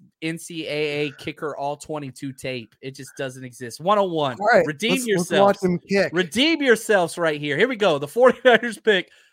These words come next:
Speaker 1: One oh one. They're gonna take a long snapper. Here we go.
Speaker 2: <laughs>
Speaker 1: What do they got? Good Lord.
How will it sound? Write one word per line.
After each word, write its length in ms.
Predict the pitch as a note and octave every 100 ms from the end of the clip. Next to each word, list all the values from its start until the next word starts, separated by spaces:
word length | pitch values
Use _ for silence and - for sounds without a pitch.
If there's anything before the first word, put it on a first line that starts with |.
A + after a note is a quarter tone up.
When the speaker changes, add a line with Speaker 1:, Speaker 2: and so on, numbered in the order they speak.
| _ _ _
Speaker 1:
One 260 | C#3 G#3+ B3+
oh 160 | B3
one. 440 | A3 A3 G3 D3 A#2+ _
They're 80 | D3
gonna 120 | F3+ F3
take 200 | G#3 F#3+
a 140 | D3+
long 280 | D3+ G3+ B3+
snapper. 540 | - C4+ C4 C4+ B3+ - _ _ _ _ _ _ _
Here 140 | F#3+ A3+
we 100 | A3
go. 320 | D#3+ D#3+ B2
Speaker 2:
<laughs> 380 | - - - -
Speaker 1:
What 100 | D#3
do 60 | A3
they 100 | A3+
got? 380 | G3+ G3 C#3+ C#3+ - - _ - _ B2+ _ _ _ _
Good 260 | E4+ B3 F3+
Lord. 440 | G3 D#3+ B2+ -